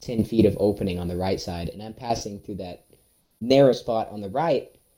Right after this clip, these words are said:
so I'm going pretty close to this pile of brush in the middle of the water, and I look over, and there's a snake, and he's chilling in the tree, and he also happens to be facing my direction,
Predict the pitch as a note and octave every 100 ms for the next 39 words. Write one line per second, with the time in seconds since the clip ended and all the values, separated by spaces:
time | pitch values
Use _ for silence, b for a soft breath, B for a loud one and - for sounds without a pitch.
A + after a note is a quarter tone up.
0 | _ - B2 A2+ A2 A2 G#2 - C#3+ B2+
1 | C3 B2 A2 A2 - A#2+ A2+ G2+ A#2 A#2+
2 | - A2+ A2 G#2 G2+ B2 E3 C3+ - A#2
3 | A#2 C3 G3 G#3+ A#3 G3 C3+ C#3 - _
4 | _ _ _ _ _ _ _ - D3 D3
5 | C#3 B2 B2 - A#3 D#3+ - - _ _
6 | _ _ _ _ _ _ _ _ - C3
7 | B2 A#2+ A#2+ A#2+ A#2+ - B2+ B2 - -
8 | F#3 F3+ E3+ D#3 C#3+ C#3 G3 E3+ F#2 _
9 | _ _ _ _ _ _ - B2 A#2+ C#3+
10 | E3 F3+ E3+ D3+ C#3 C3 C3+ C3 D#3 D#3+
11 | - D3 C3+ C#3 D3 C#3 C3 C#3+ - A2
12 | G2